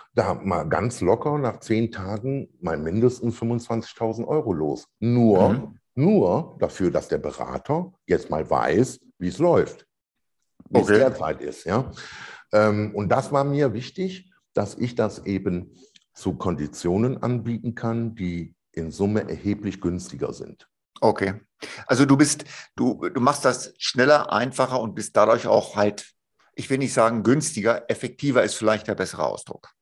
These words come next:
Speaker 1: Ja, ja. Also
Speaker 2: Okay.
Speaker 1: vor allen Dingen, das ist ja auch wichtig, ähm, wenn ich das mal mit meinem vorherigen Leben als Berater, ähm, vergleiche.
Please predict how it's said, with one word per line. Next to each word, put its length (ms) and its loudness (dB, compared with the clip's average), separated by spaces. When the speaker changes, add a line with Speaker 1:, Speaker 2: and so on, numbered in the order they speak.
Speaker 1:
Ja, 400 4
ja. 340 0
Also 240 6
Speaker 2:
Okay. 140 2
Speaker 1:
vor 140 -6
allen 280 4
Dingen, 280 0
das 160 0
ist 140 -10
ja 100 -4
auch 220 -2
wichtig, 500 -8
ähm, 280 4
wenn 140 6
ich 140 2
das 200 0
mal 200 2
mit 200 -2
meinem 460 -4
vorherigen 960 2
Leben 460 -2
als 240 -2
Berater, 760 -2
ähm, 480 -2
vergleiche. 840 -4